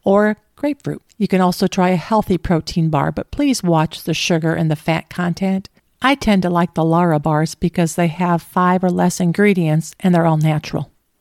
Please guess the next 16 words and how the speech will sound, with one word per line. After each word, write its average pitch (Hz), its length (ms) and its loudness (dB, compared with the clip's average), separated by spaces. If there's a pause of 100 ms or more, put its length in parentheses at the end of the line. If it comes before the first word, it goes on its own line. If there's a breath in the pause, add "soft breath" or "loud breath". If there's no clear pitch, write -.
(160)
Now 269 180 -2
in 269 80 -2
the 269 60 0
mornings 240 440 2
when 220 140 2
you 220 100 4
have 202 120 2
a 190 60 0
few 240 240 -4
more 196 180 2
minutes, 175 520 -2 (160)
here 311 200 -2
are 277 60 0
some 247 240 -4
planning 226 420 0
ideas. 147 520 -2